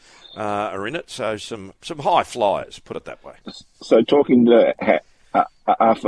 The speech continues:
Speaker 2: Harry Mitchell yesterday, he just said they, it was gonna get sold to Hong Kong because under Henry Field's model, when they gelled them, they, um, they moved them on, and, you know, they were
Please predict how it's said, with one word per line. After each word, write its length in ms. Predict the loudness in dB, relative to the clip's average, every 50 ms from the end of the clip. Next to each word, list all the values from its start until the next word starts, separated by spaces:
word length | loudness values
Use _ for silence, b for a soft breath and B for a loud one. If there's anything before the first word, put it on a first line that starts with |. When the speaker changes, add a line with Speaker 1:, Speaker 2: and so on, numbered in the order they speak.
| -2 0
Speaker 2:
Harry 260 | 2 4 4 4 4 4
Mitchell 320 | 2 2 2 4 4 6
yesterday, 540 | 6 6 4 2 0 2 4 4 4 4 2
he 80 | 0
just 180 | 0 -2 -2 0
said 200 | 0 0 2 2
they, 220 | 2 2 2 0 -2 B B B B B B B B B B _ _
it 60 | 2
was 140 | 4 4 4
gonna 220 | 4 4 4 4 4
get 200 | 2 0 0 2
sold 280 | 2 2 2 2 2
to 60 | 0
Hong 260 | 0 0 0 0 0 0
Kong 280 | 0 2 2 2 0
because 460 | -2 -4 -4 -2 -4 -6 -6 -8 -12 -10 _
under 240 | -2 0 0 0 0
Henry 320 | 0 -2 0 0 0 0 0
Field's 400 | 2 2 2 4 2 2 -2 -4
model, 560 | -2 2 4 4 4 2 0 -4 -6 -8 -10 _ _ _ _ _ _ _
when 180 | -2 0 2 2
they 160 | 2 2 2
gelled 340 | 4 4 4 4 4 2 0
them, 380 | -2 -2 -2 -4 -8 -10 -14 _ _ _ _ _
they, 340 | -10 -4 -2 0 0 2 2
um, 440 | 0 0 0 -2 -4 -8 -10 -12 -14 _ _ _ _ _
they 160 | -4 -2 -2
moved 260 | 0 2 4 2 2 2
them 140 | 0 0
on, 260 | 2 2 2 0 0 -2
and, 320 | -4 -6 -6 -8 -6 -4
you 80 | -4 -2
know, 160 | 0 0 0
they 120 | 0 0
were 180 | 0 0 -2